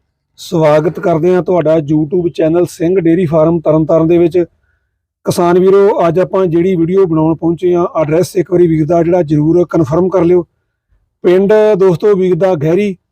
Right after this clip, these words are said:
ਤਹਿਸੀਲ ਤੇ ਜ਼ਿਲ੍ਹਾ ਸ਼੍ਰੀ ਤਰਨਤਾਰਨ ਸਾਹਿਬ। ਦੋਸਤੋ, ਜਦੋਂ ਆਪਾਂ ਝਬਾਲ ਤੋਂ ਅਟਾਰੀ ਨੂੰ ਜਾਂਦੇ ਹਾਂ ਤੇ ਪੰਦਰਾਂ ਕੁ ਕਿਲੋਮੀਟਰ ਝਬਾਲ ਤੋਂ ਜਿਹੜਾ ਅੱਗੇ ਵੀਰ ਦਾ ਇਹ ਪਿੰਡ ਆ, ਗੰਡੀਵਿੰਡ ਪਿੰਡ ਵੀ ਦੋਸਤੋ ਬਿਲਕੁਲ ਲਾਗੇ ਆ।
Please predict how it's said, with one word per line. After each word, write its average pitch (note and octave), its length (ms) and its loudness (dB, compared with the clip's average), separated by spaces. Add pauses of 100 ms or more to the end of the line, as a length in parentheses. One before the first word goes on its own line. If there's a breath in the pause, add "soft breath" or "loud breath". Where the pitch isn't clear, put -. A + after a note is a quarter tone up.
(600)
ਤਹਿਸੀਲ G3+ 500 2
ਤੇ A3 200 2
ਜ਼ਿਲ੍ਹਾ F#3+ 280 2
ਸ਼੍ਰੀ F#3 260 -2
ਤਰਨਤਾਰਨ F#3 560 -2
ਸਾਹਿਬ। C#3 300 -6 (800)
ਦੋਸਤੋ, F#3 300 2
ਜਦੋਂ G3 260 2
ਆਪਾਂ G3 320 0
ਝਬਾਲ F#3 420 0
ਤੋਂ F#3 440 0
ਅਟਾਰੀ D#3 320 0
ਨੂੰ F3+ 140 0
ਜਾਂਦੇ E3 300 0
ਹਾਂ F3+ 120 0
ਤੇ F3+ 260 0 (140)
ਪੰਦਰਾਂ E3+ 360 0
ਕੁ F#3 80 0
ਕਿਲੋਮੀਟਰ E3+ 480 -2
ਝਬਾਲ E3 360 -2
ਤੋਂ E3 160 -2
ਜਿਹੜਾ F3 220 0
ਅੱਗੇ E3 300 0
ਵੀਰ D#3+ 180 0
ਦਾ E3 220 0
ਇਹ D#3+ 120 0
ਪਿੰਡ D#3+ 280 -2
ਆ, F3 200 0 (380)
ਗੰਡੀਵਿੰਡ F#3 560 2
ਪਿੰਡ F#3 200 -2
ਵੀ G3+ 80 0
ਦੋਸਤੋ F3+ 300 0
ਬਿਲਕੁਲ E3+ 300 -2
ਲਾਗੇ D3+ 320 0
ਆ। E3+ 60 0